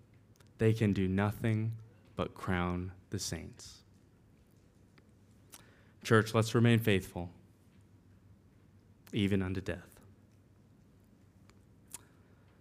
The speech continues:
Finally, turn to the last church, that faithful church in Philadelphia.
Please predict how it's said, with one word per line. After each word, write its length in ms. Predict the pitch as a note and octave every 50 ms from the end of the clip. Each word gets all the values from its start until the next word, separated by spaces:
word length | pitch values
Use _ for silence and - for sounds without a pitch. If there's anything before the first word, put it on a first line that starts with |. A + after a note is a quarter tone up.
| - - -
Finally, 400 | - A2+ A2 A#2 A2 A2 A2+ A2+
turn 220 | A2+ B2 A#2 A2+
to 40 | G#2
the 80 | G#2+
last 380 | G#2 G#2 G#2 G2+ G2 G2+ - -
church, 400 | - E2 - - - - - - - - - - - - - - - -
that 220 | - G2 G2 -
faithful 480 | - - A2+ A2+ A2+ A2+ A2+ B2 A#2 A2
church 580 | - - G#2 F2+ F2 - - - - - - - - - - - - - - -
in 100 | F#2+ F2
Philadelphia. 680 | - G2 F2+ F#2 F#2 F#2+ E2+ E2 - - D#2+ D2+ D#2